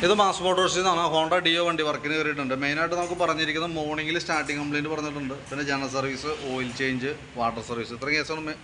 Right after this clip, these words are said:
ഏഹ്, വർക്കായിട്ട് പറഞ്ഞേക്കുന്നത്. അപ്പം നമ്മൾ വണ്ടി ഓടിച്ച് നോക്കി വണ്ടി വർക്കിന് കയറ്റിയിട്ടുണ്ട്. നമ്മൾ വണ്ടി കുറേ നേരം വെച്ചിട്ട് ഇപ്പം, ഏഹ്, വ-, വർക്കിന് എടുക്കുന്നതിനേക്കാളും മുമ്പ് സ്റ്റാർട്ടിങ്ങിൻ്റെ പ്രോബ്ലം കാണിക്കാം. സ്റ്റാർട്ടിങ് ചെറുതായിട്ട് നമുക്ക്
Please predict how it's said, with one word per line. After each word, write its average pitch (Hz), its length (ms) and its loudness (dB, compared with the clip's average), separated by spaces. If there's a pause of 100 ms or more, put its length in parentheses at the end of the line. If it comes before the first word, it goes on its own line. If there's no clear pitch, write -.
(480)
ഏഹ്, 131 220 0 (100)
വർക്കായിട്ട് 139 460 2
പറഞ്ഞേക്കുന്നത്. 117 440 0 (460)
അപ്പം 135 180 0
നമ്മൾ 170 200 2
വണ്ടി 175 160 4 (120)
ഓടിച്ച് 165 340 4
നോക്കി 175 220 4
വണ്ടി 170 200 2
വർക്കിന് 147 320 2
കയറ്റിയിട്ടുണ്ട്. 135 420 0 (160)
നമ്മൾ 151 240 -2
വണ്ടി 180 220 2
കുറേ 180 240 4
നേരം 185 220 2
വെച്ചിട്ട് 151 240 -2
ഇപ്പം, 156 260 2
ഏഹ്, 147 160 -4 (340)
വ-, 147 100 -4 (100)
വർക്കിന് 139 280 -2
എടുക്കുന്നതിനേക്കാളും 147 440 -2
മുമ്പ് 147 180 -4
സ്റ്റാർട്ടിങ്ങിൻ്റെ 139 480 -2
പ്രോബ്ലം 143 300 -2
കാണിക്കാം. 135 340 -2
സ്റ്റാർട്ടിങ് 135 420 -4
ചെറുതായിട്ട് 143 400 0
നമുക്ക് 147 200 -2